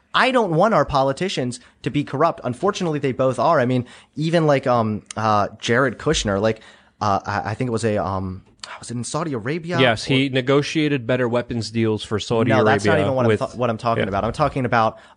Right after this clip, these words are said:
Speaker 1: um, another, uh, radical Islamic country. I can't remember. Uh, no, it was Qatar. Um, and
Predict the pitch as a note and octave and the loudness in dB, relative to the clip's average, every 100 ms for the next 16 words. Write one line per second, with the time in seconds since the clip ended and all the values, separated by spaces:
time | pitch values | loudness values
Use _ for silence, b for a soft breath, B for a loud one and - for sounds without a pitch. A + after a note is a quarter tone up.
0 | - A2 G#2+ A2+ A#2+ B2 B2+ C3 A#2 - | 0 2 2 -2 0 2 2 4 2 2
1 | G#2+ G2+ - F#2+ G#2+ A#2+ A#2 A2+ G#2+ G2+ | 0 0 -2 -2 0 0 -2 -8 -8 -10
2 | F#2+ G2+ A2+ A#2+ A2+ - - A2+ A2 - | -8 -2 0 0 -2 -6 -8 -4 -4 -4
3 | F#2+ G2+ B2+ G2 A#2 F#2+ - A#2+ D3 A3+ | -4 -4 -6 -6 -4 -6 -2 0 2 2
4 | G#2+ G#2+ - - E3 G#2 B B B B | 0 -4 -6 -4 -2 -4 B B B B
5 | B2+ B2 A#2+ A#2 _ - _ B2+ B2 A#2 | 4 4 2 -4 _ -20 _ 2 2 2